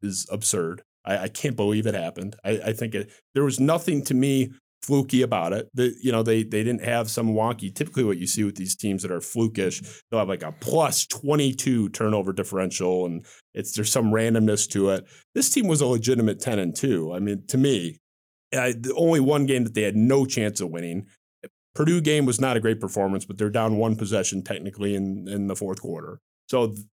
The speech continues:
in that game, I just was amazed at what they were able to do. The last thing I'll say about the, the negotiation to get here, and I don't know how much you're gonna give me on this, Brian, but I, <laughs> I, I was told, and it was not by you, I was told that,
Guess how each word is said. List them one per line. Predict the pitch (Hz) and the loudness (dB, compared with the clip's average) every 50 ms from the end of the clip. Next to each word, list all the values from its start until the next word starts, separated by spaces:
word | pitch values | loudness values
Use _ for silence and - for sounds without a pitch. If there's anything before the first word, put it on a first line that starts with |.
| _ _ | _ _
in | 131 135 139 139 | 2 4 6 6
that | 135 131 127 120 - | 6 4 2 0 0
game, | - 95 90 90 87 | -2 -2 -2 -2 -2
I | 90 110 | -2 -2
just | 123 127 123 - | -2 -2 -2 -2
was | 127 113 117 | 0 0 2
amazed | 110 113 120 120 113 107 | 2 4 4 4 2 2
at | 107 | 0
what | 101 - | 0 0
they | 101 98 | 0 0
were | 98 95 | 2 0
able | 95 90 92 90 | 0 -2 -2 -4
to | 90 | -6
do. | 90 - 101 104 104 101 98 92 90 - - - - - - - _ _ _ | -6 -2 0 2 2 2 2 0 -2 -6 -14 -20 -20 -20 -20 -20 _ _ _
The | - 143 147 135 120 | 0 2 2 2 2
last | 143 160 190 233 220 - | 2 2 2 2 2 0
thing | 196 165 | 2 2
I'll | 135 135 | 2 2
say | 131 - 151 | 2 2 2
about | 131 127 120 110 - | 2 2 0 0 0
the, | 104 110 110 90 - | 0 0 0 -2 -2
the | 104 113 107 104 101 95 92 90 - - _ _ | -2 2 2 2 2 2 0 -2 -4 -8 _ _
negotiation | 113 120 113 117 139 135 120 - 117 113 110 110 - 98 | -4 -2 2 4 4 4 4 4 2 0 0 0 -2 -4
to | 95 85 | -4 -4
get | - - 95 95 - | -2 -2 -2 -2 -2
here, | - - 85 82 76 71 69 - - _ _ _ _ | -4 -8 -8 -8 -8 -8 -10 -14 -18 _ _ _ _
and | - - | -4 -2
I | 156 | 0
don't | 180 180 151 | 2 2 2
know | 117 107 | 2 2
how | 120 131 | 2 2
much | 117 107 90 - | 2 0 0 -2
you're | - 95 | -6 -4
gonna | 92 90 87 | -4 -4 -4
give | 82 85 87 85 | -4 -4 -4 -4
me | 85 82 | -4 -4
on | 78 76 78 | -6 -8 -8
this, | 78 78 - | -10 -10 -10
Brian, | - _ - 82 80 82 82 82 82 | -12 _ -14 -14 -12 -12 -14 -14 -12
but | 80 90 90 - - | -12 -12 -12 -8 -6
I, | 101 123 - - | -6 -6 -6 -8
<laughs> | - - | -6 -6
I, | 156 151 - - - - | -6 -6 -4 -6 -4 0
I | 139 156 | 2 4
was | 180 202 208 196 202 - | 6 6 4 4 0 -4
told, | - 160 120 92 87 85 85 - - _ - - - - - - | -2 -2 -2 -2 -4 -6 -8 -12 -18 _ -20 -20 -20 -20 -20 -6
and | - 123 | 2 2
it | 143 | 4
was | 147 156 156 | 4 4 4
not | 156 185 202 233 233 | 4 4 2 2 2
by | - 226 233 | 2 2 2
you, | 233 240 247 214 117 87 92 - - - _ _ _ _ | 4 4 4 4 2 0 -2 -6 -10 -14 _ _ _ _
I | - 120 139 | 2 4 4
was | 151 156 151 156 | 6 4 4 2
told | - - 175 160 131 123 123 120 117 123 135 - _ _ _ _ _ _ _ | 0 0 2 4 4 4 4 4 2 0 -4 -10 _ _ _ _ _ _ _
that, | - 127 123 117 107 104 95 - | 0 2 4 6 6 4 2 0